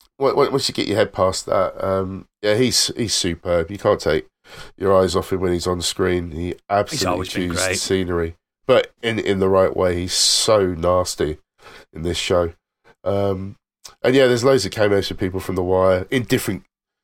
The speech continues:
Speaker 1: characters as well, so they're, they're not ca-, carrying over from, uh, the same thing. So it's really nice, brilliantly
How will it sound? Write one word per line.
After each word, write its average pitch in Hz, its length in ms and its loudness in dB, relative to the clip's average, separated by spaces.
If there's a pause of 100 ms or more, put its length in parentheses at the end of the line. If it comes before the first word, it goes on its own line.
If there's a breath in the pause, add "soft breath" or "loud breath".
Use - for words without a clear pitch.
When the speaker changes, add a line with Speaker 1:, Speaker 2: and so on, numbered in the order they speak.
(160)
Speaker 1:
characters 92 500 0
as 90 120 -6
well, 95 160 0
so 98 180 0
they're, - 100 -12
they're 104 100 -2
not 101 180 0
ca-, - 160 -10 (140)
carrying 95 300 -2
over 90 180 -2
from, 85 440 -10
uh, 87 140 -6
the 82 100 -8
same 90 240 0
thing. 90 260 -6
So 98 120 -4
it's 104 140 -4
really 107 180 0
nice, 92 340 2 (680 loud breath)
brilliantly 107 600 2